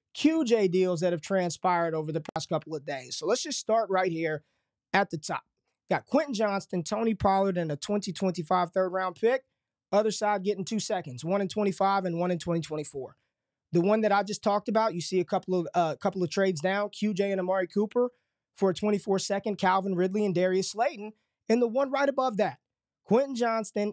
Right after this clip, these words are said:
and Kyler Murray for Jordan Love and a twenty-six second. There, there are ways,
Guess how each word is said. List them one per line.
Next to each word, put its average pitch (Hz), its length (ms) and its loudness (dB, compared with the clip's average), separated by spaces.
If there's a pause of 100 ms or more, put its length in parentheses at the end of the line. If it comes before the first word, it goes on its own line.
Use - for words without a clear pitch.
and 185 180 -2
Kyler 220 380 0
Murray 214 340 2
for 185 160 -2
Jordan 185 380 0
Love 180 240 0
and 185 100 -2
a 180 60 -2
twenty-six 156 540 -4
second. 294 400 -4
There, - 120 2 (520)
there 247 340 2
are 233 240 0
ways, 226 840 -2